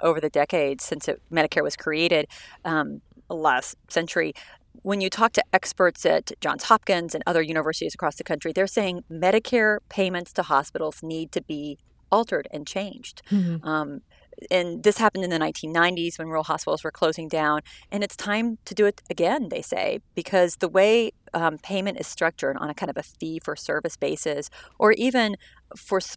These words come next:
Speaker 1: some smaller hospitals called critical access hospitals, there's kind of a, a different payment mechanism. All these, the experts are saying, need to be reevaluated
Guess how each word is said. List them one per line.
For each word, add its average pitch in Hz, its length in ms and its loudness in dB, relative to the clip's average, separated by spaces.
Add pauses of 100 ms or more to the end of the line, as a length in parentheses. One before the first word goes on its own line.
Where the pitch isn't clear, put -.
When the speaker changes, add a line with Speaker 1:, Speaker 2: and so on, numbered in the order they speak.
(120)
Speaker 1:
some 185 180 -2
smaller 170 400 2
hospitals 151 380 -2
called 151 200 0
critical 151 340 0
access 147 420 2
hospitals, 143 560 0
there's 143 180 -4
kind - 160 -6
of 143 80 -6
a, 143 160 -2 (300)
a 165 60 -2
different - 420 0
payment 156 260 -4
mechanism. 151 500 -2 (200)
All 254 240 8
these, 175 420 0 (280)
the 160 120 4
experts - 340 -2
are 160 60 -2
saying, 156 300 0
need 170 140 -6
to 214 60 -4
be 185 140 0
reevaluated 165 720 2